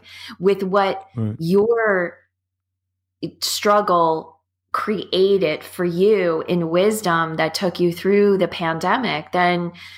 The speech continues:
Speaker 1: what we've learned and what we've traversed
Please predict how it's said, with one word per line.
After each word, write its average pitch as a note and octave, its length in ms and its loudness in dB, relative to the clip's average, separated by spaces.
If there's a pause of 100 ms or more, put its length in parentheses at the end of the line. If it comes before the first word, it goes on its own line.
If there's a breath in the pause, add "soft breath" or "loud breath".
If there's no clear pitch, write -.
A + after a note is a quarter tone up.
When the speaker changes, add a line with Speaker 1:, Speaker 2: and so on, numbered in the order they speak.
(280 loud breath)
Speaker 1:
what F#3+ 380 0
we've G3 220 2
learned F3+ 560 2
and F3+ 120 0
what F3+ 140 0
we've F3+ 180 -2
traversed F#3 800 -2